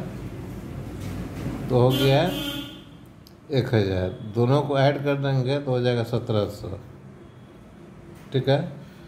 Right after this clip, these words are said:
अब ये सत्रह सौ जो है, तो आपको इसी को देना पड़ेगा। तो आप कितना shuttering करवाएंगे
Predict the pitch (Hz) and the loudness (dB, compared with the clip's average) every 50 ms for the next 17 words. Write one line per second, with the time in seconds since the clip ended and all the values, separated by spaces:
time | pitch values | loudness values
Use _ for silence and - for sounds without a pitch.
0 | - - - - - - - - - - - - - - - - - - - - | -20 -20 -20 -20 -20 -20 -20 -20 -20 -20 -20 -20 -20 -20 -20 -20 -20 -20 -20 -20
1 | - - - - - 127 131 135 143 165 170 - - 160 147 139 139 160 175 190 | -20 -20 -14 -4 2 4 4 6 6 6 6 4 4 2 0 2 2 4 4 4
2 | 196 185 190 190 180 175 170 170 165 151 131 123 123 139 147 143 - - - - | 4 4 4 4 4 4 4 4 4 2 2 2 2 2 0 -2 -4 -10 -10 -12
3 | - - - 127 123 - - 170 170 170 143 139 - 202 180 180 175 160 151 143 | -14 -6 -4 -4 -4 -4 -2 0 2 2 2 4 2 2 4 4 2 2 4 2
4 | 131 - - 113 101 101 95 92 92 92 92 92 95 110 123 120 - - - - | 2 2 2 2 2 2 0 0 -2 -4 -4 -4 -6 -6 -8 -10 -12 -16 -20 -20
5 | - - - - - - - - - - - - - - - - - - - - | -20 -20 -20 -20 -20 -20 -20 -20 -20 -20 -20 -20 -20 -20 -20 -20 -20 -20 -20 -20
6 | - - - - - - - - - - - - - - - - - - 135 143 | -20 -18 -18 -16 -16 -14 -14 -14 -14 -14 -16 -16 -16 -16 -16 -14 -6 4 6 6
7 | 165 185 180 156 151 156 170 170 - - - 160 147 147 175 185 196 208 190 - | 6 6 4 4 4 4 4 2 -2 -8 -8 -6 -2 2 2 4 4 4 4 4
8 | 196 175 180 - 165 170 170 - - 160 147 139 135 131 123 113 113 110 110 113 | 2 2 2 2 2 2 2 4 4 2 4 6 6 6 4 4 2 0 0 0
9 | 117 131 151 | 0 0 0